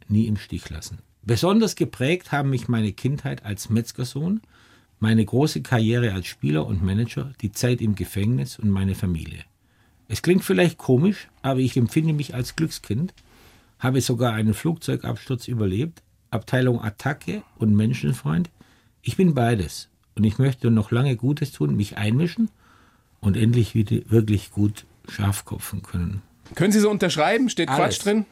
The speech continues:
Speaker 1: Alles,
Speaker 2: Alles?
Speaker 1: alles richtig.
Speaker 2: Wie ist das, gehen wir mal von hinten nach vorne, wie ist das mit dem Schafkopfen? Aus sicherer Quelle habe ich mir sagen lassen,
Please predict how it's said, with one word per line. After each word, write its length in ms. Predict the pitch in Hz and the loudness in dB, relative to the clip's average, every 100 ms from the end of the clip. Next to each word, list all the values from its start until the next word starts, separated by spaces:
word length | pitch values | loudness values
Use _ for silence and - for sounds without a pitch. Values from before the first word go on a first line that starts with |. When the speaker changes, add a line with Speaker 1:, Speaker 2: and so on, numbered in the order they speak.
| - | -10
Speaker 1:
Alles, 280 | 127 131 127 | -6 -2 0
Speaker 2:
Alles? 340 | 180 233 247 | 2 2 0
Speaker 1:
alles 260 | 139 123 - | -2 -8 -10
richtig. 440 | 92 - - 117 - _ _ _ _ | -14 -16 -20 -20 -20 _ _ _ _
Speaker 2:
Wie 200 | 151 180 | 0 2
ist 280 | 208 202 - | 2 2 2
das, 260 | 190 - | 2 0
gehen 180 | - 160 | 0 2
wir 80 | 165 | 4
mal 180 | 147 143 | 4 4
von 200 | 139 131 | 2 2
hinten 540 | 117 143 - 127 113 113 | 2 0 2 2 4 0
nach 100 | 107 | -2
vorne, 340 | 123 110 107 | 0 2 2
wie 100 | 147 | 2
ist 140 | 196 | 2
das 120 | 156 131 | 2 2
mit 120 | 131 | 4
dem 120 | 120 | 2
Schafkopfen? 600 | - 107 - - - 95 - - - - | 2 -2 -2 -4 -2 -6 -6 -14 -16 -4
Aus 280 | 123 131 - | 0 2 0
sicherer 560 | - 196 220 214 190 | 0 2 2 2 2
Quelle 440 | - 147 147 120 120 | 0 0 2 2 2
habe 120 | 127 | 0
ich 60 | |
mir 120 | 123 117 | 0 2
sagen 280 | 120 147 135 | 2 4 4
lassen, 400 | 131 135 139 | 2 2 0